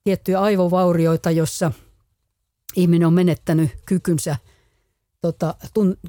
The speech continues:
tunteisiin. Ja sen jälkeen sitten on, tekee tosi järjettömiä päätöksiä. Et esimerkiksi, kun, tota, uhkapelitilanteessa, niin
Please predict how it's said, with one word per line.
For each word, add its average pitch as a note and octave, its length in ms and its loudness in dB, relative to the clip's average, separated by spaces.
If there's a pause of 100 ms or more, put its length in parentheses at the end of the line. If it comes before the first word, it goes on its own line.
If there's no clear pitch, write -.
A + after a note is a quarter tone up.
tunteisiin. E3 680 -4
Ja F3+ 100 -6
sen G#3+ 180 -2
jälkeen F3 380 0
sitten E3+ 480 -4
on, E3+ 140 -4
tekee E3+ 300 -4
tosi F3+ 300 -2
järjettömiä D#3 800 -2
päätöksiä. - 600 -8 (1500)
Et F3 180 -8
esimerkiksi, D3+ 520 -6
kun, E3+ 140 -10 (580)
tota, E3 400 -2 (200)
uhkapelitilanteessa, E3 1200 -4
niin D3+ 160 -2